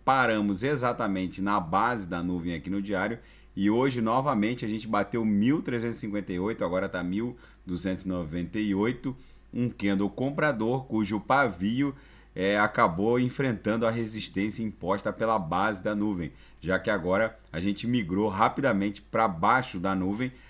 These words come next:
na esteira dessa cunha triangular que a gente segue desenhando desde fevereiro de dois mil e vinte e dois. Estressamos a aresta superior,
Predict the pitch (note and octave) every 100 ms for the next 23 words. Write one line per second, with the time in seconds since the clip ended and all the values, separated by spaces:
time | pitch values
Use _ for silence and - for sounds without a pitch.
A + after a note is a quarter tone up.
0 | - - F#2+ A2 A#2+ B2 - - A2+ C3
1 | C3+ A#2+ A#2 - B2 G#2+ - A#2 C#3 B2+
2 | A2 G2+ G#2 G2 F2+ F#2 G#2 G2+ F#2 F#2
3 | - F#2+ F#2+ F#2 F2+ F2 E2+ F#2 F#2+ E2+
4 | - - - D2+ G2 C3 B2 A#2 - A2+
5 | A#2 A#2 F#2 A2+ C3+ G#2+ D#2+ F2+ E2 F#2
6 | F2+ F2 - D2+ E2+ A2 G#2 - - -
7 | - - - G2 F#2 G#2 G2 F#2 F2+ F2
8 | F2 D#2+ E2 - F#2 A#2 A#2 G2+ G2+ G2